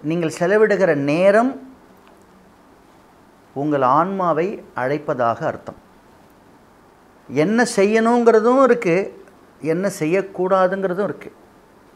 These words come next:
ஆன்மீகம்னா இதை தான் செய்யணும் அப்படின்னு மட்டும் சொல்ல முடியாது, என்ன செய்யக்கூடாதுங்கிறதையும் சேர்த்து சொல்லணும் இல்லையா?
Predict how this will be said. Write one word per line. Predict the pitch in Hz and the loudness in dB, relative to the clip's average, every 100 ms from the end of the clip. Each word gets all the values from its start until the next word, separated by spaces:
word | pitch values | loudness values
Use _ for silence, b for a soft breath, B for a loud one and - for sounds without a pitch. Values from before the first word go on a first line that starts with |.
| _ _ _ _ _ _ _ _ _ _ _ _ _ - | _ _ _ _ _ _ _ _ _ _ _ _ _ -6
ஆன்மீகம்னா | 123 180 214 208 202 202 220 160 185 - - _ _ _ _ _ _ _ | -2 -2 -2 -2 -2 0 0 0 -2 -8 -16 _ _ _ _ _ _ _
இதை | 127 143 170 | -6 0 2
தான் | 170 208 254 - | 4 4 2 2
செய்யணும் | 208 196 196 220 226 - - - | 0 2 0 0 -2 -6 -16 -6
அப்படின்னு | 151 160 180 | -4 -2 -2
மட்டும் | 170 165 220 | -2 -2 -2
சொல்ல | 170 151 | 0 0
முடியாது, | 135 107 90 - - - _ _ - - - - | -2 -6 -10 -16 -20 -20 _ _ -20 -20 -16 -4
என்ன | 147 208 220 | -2 -2 -2
செய்யக்கூடாதுங்கிறதையும் | 185 220 226 226 233 240 240 226 233 262 233 | 0 2 0 2 4 6 6 4 2 0 2
சேர்த்து | 233 233 | 0 -2
சொல்லணும் | - 160 139 | -4 -4 -4
இல்லையா? | 107 104 101 | -6 -10 -12